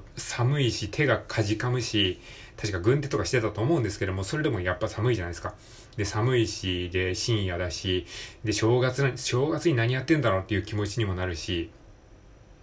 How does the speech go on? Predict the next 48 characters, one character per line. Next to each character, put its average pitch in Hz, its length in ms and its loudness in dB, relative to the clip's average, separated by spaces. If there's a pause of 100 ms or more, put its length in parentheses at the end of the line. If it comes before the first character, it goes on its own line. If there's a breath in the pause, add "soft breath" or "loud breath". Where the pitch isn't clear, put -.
(520)
で、 117 340 4 (400 loud breath)
あ 92 180 0
の 90 880 -4 (160)
ー、 123 60 -2
雪 135 420 -2
道 113 280 0
だ 92 100 2
か 92 140 -4
ら 92 120 2
す-、 - 320 -8 (380)
進 185 120 4
み 196 80 4
に 185 120 4
く 180 160 6
い 127 80 2
し、 101 140 -2
し - 80 0
か - 120 0
も 107 120 4
ね、 95 160 4
最 165 240 4
悪 175 100 2
な 160 100 4
場 147 100 6
合、 143 40 8
よ 123 160 2
く - 80 -8
そ 110 100 -2
の、 98 320 0
ア 117 140 4
イ 151 80 4
ス 165 160 2
バ 151 140 4
ー 110 40 2
ン - 40 -2
っ - 20 -4
て 101 80 -4
い 87 40 -6
う - 20 -12
か、 92 200 2
凍 339 260 6
っ 339 60 -8
て - 160 0
る 147 120 2
と 135 100 -4
な 113 60 0
ん - 20 -6
か、 92 100 -4